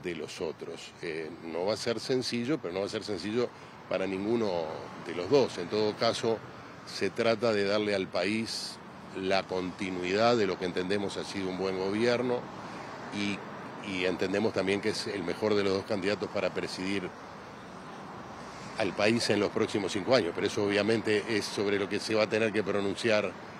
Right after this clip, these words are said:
la ciudadanía en segunda vuelta. Va a ser un trabajo parlamentario muy delicado, muy fino, buscando articular mayorías,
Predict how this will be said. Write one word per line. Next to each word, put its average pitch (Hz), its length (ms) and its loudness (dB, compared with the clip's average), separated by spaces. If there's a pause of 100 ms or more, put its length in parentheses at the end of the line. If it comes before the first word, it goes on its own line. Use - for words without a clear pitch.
(320)
la 95 160 4
ciudadanía 98 880 4 (560)
en 90 120 0
segunda 104 400 2
vuelta. 120 320 6
Va 127 60 6
a - 20 4
ser 156 140 2
un 151 60 4
trabajo 135 380 6
parlamentario 107 1000 4 (120)
muy 110 1120 4
delicado, 107 640 6
muy 104 200 0
fino, 123 500 4 (720)
buscando 117 420 2
articular 104 540 2
mayorías, 120 840 4